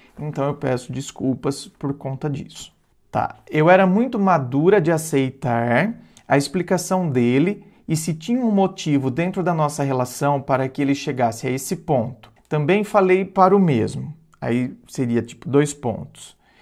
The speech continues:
E aí seria o que ela falou. Sei dos seus problemas que você está passando,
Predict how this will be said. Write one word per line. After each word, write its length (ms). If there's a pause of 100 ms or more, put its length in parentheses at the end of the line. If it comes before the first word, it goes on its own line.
(260)
E 160
aí 160
seria 320
o 40
que 120
ela 120
falou. 560 (380)
Sei 480
dos 200
seus 220
problemas 760
que 100
você 240
está 220
passando, 680